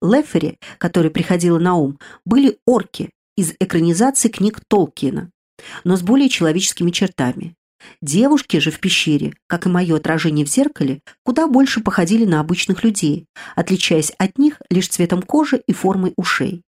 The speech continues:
Лефы были вполне симпатичные, на мой вкус, даже красивые, а вот облик мужчин пугал. Хотя вру,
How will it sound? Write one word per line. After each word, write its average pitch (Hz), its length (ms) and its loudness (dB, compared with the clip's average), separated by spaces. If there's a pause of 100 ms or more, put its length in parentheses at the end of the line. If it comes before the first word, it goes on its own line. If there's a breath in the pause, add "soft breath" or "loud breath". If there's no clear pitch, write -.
(380)
Лефы 220 520 -2 (320 loud breath)
были 359 160 2
вполне 247 380 4
симпатичные, 170 920 0
на 170 140 2
мой 165 160 2
вкус, - 300 -4
даже 190 200 0
красивые, 170 680 -2 (280 loud breath)
а 151 100 -2
вот 170 180 0
облик 165 320 -2
мужчин 202 420 0
пугал. 143 500 -2 (220)
Хотя 196 320 0
вру, 180 320 0